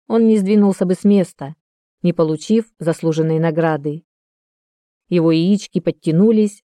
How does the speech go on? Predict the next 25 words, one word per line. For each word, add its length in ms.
собираясь 840
сбросить 480
напряжение. 880
И 80
в 80
тот 180
момент, 680
когда 260
он 140
уже 160
был 200
почти 380
на 140
пике, 520
дверь 260
внезапно 520
распахнулась, 840
являя 460
ему 460
ошеломленную 760
госпожу. 680
Ее 260
по-детски 440
распахнутые 680
глаза, 560